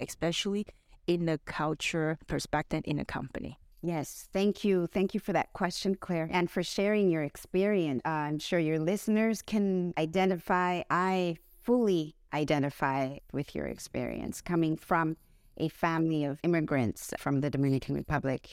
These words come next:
Speaker 2: you know, I experienced that from them, 'cause at me, I was born in the United States. But to answer your question in terms of perspective of a, of a company, well,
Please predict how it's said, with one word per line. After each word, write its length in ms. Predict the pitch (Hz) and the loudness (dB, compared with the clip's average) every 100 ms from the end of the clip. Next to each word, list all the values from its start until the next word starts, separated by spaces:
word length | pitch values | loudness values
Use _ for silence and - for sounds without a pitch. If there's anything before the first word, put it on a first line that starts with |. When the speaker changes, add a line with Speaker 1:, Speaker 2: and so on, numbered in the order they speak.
| - | -4
Speaker 2:
you 100 | 139 | -2
know, 180 | 131 - | -2 -4
I 80 | 139 | -6
experienced 760 | - - - 147 139 - - - | -6 -8 -4 -2 -2 -4 -8 -4
that 220 | 127 - - - | -4 -4 -14 -20
from 360 | - 226 202 180 | 2 4 4 6
them, 300 | 180 123 - | 4 4 -2
'cause 200 | 160 139 | -6 -4
at 160 | 151 | -2
me, 220 | 160 170 147 | 2 2 0
I 80 | |
was 140 | 135 139 | -4 -6
born 220 | 143 143 | -4 -4
in 60 | 139 | -4
the 100 | 143 | -4
United 320 | 135 131 139 | -4 -4 -4
States. 320 | - 143 - | -2 -2 -2
But 220 | 131 131 - | -2 -2 -2
to 200 | 226 - | -2 2
answer 260 | 220 233 | 2 4
your 100 | 233 | 2
question 480 | 202 185 170 - 165 | 0 -2 -2 0 0
in 160 | 139 135 | 0 -2
terms 400 | - 170 165 160 | 0 2 2 0
of 320 | - 151 143 | -2 0 -2
perspective 600 | - 165 - 170 - 170 | -4 -4 0 0 0 0
of 160 | 151 - | 0 -2
a, 200 | 139 135 - | -4 -2 -2
of 220 | 135 135 | -4 -2
a 320 | 127 127 - | -4 -6 -8
company, 540 | - 208 208 185 120 - | -2 -2 0 -2 -2 -6
well, 420 | - 240 202 180 | 4 6 6 2